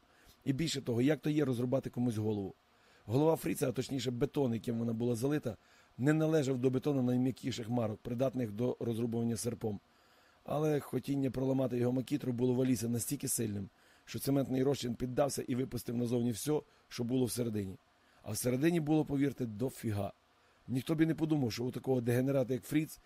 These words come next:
стільки цінних речей в голові. Кров бризнула на стіни, але Фріц продовжував йти вперед. Він обернувся, щоб вияснити причину різкого болю в голові, і, обертаючись, зачепився рукояткою серпа, який з його баняком вже становив одне ціле,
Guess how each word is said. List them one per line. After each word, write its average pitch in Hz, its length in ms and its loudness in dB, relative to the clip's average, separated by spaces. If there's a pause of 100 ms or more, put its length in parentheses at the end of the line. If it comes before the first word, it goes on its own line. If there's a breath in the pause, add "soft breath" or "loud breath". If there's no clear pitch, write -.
(220 soft breath)
стільки - 420 -4
цінних 127 340 -2
речей 120 260 -4
в 110 80 -2
голові. 107 340 -2 (500 soft breath)
Кров 175 280 2
бризнула 143 400 2
на 127 120 0
стіни, 127 320 0
але 117 160 0
Фріц 139 240 -2
продовжував 135 480 2
йти 131 160 -2
вперед. 120 320 0 (600 soft breath)
Він 165 140 4
обернувся, 160 480 2
щоб 139 140 -4
вияснити 139 420 0
причину 143 360 -2
різкого 143 320 0
болю 139 260 2
в 123 40 2
голові, 147 400 2 (420 soft breath)
і, 127 80 0
обертаючись, 135 540 2
зачепився 131 500 -2
рукояткою 131 600 -2
серпа, 139 440 -4 (300 soft breath)
який 139 300 0
з 113 100 -4
його 127 140 2
баняком 135 420 0
вже 123 140 -2
становив 131 460 0
одне 127 220 0
ціле, 113 360 -2